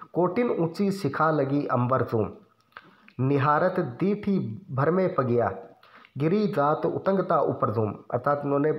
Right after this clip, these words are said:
पर्वत की जो उतुंगता है, ऊंचाई है, उसका सुनहरा वर्णन किया है कि कैसे वो आकाश को चूमने के लिए तैयार हैं, अर्थात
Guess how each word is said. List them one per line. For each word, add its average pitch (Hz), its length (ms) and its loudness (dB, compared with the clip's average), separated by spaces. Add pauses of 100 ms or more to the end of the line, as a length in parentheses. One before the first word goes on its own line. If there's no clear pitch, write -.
(520)
पर्वत 143 340 2
की 160 60 -2
जो 147 120 0
उतुंगता 156 480 -2
है, 127 200 2
ऊंचाई 127 360 0
है, 131 160 2
उसका 131 280 0
सुनहरा 127 340 0
वर्णन 120 320 2
किया 117 220 0
है 147 240 2 (380)
कि 127 60 -2
कैसे 143 260 0
वो 135 80 4
आकाश 123 300 2
को 139 100 -4
चूमने 113 380 0
के 113 120 0
लिए 113 260 2 (320)
तैयार 117 320 2
हैं, 143 80 0
अर्थात 123 300 -2